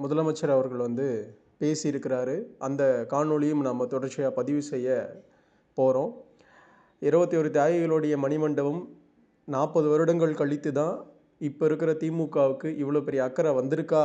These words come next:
அப்படின்ற ஒரு பெரும் கேள்வி தான் நமக்கெல்லாம் எழுது. இருந்தாலும் வரவேற்கிறோம். அதே சமயம் வந்து இருபத்தி ஒரு தியாகிகளுடைய மணிமண்டபம் திறக்கப்பட்டா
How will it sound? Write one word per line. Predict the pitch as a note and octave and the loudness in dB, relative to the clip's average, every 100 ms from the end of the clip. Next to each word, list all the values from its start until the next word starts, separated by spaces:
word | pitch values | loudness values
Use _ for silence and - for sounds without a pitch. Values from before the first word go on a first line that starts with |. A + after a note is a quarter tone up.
| B2 | 2
அப்படின்ற | B2+ C3+ B2+ | -2 -2 -2
ஒரு | B2 A#2 | -2 -2
பெரும் | D3 D#3 D3 | -2 -2 -2
கேள்வி | D#3 D#3 D3+ D3 | -2 0 0 0
தான் | C#3 A2+ G#2 | 0 -2 -6
நமக்கெல்லாம் | B2+ B2+ D3 C#3+ C3 | -6 -4 -2 0 0
எழுது. | B2 C3+ C3 A3 - _ _ _ _ - | 0 -2 -4 -6 -12 _ _ _ _ -2
இருந்தாலும் | D3+ E3+ E3+ F3+ D#3+ | 2 4 6 6 4
வரவேற்கிறோம். | C#3+ E3+ E3 D3 D3 D#3+ - A#2 | 4 4 2 0 -2 -4 -6 -8
அதே | C3 F3 F3 | 0 0 0
சமயம் | E3+ E3+ D#3 | -2 -2 -2
வந்து | D3 D3 E3 F#3+ - - _ _ _ | -2 -2 -2 -4 -8 -20 _ _ _
இருபத்தி | C3+ D#3 E3 E3 | 0 4 4 2
ஒரு | D#3+ D#3 | 0 2
தியாகிகளுடைய | D3+ F3+ E3+ E3 D3+ | 2 4 2 2 0
மணிமண்டபம் | D#3 E3 D#3+ D#3 D3+ F3 - - _ _ _ | 2 2 2 0 -2 -6 -10 -20 _ _ _
திறக்கப்பட்டா | D#3 E3 F3 E3+ E3+ | 0 2 2 0 0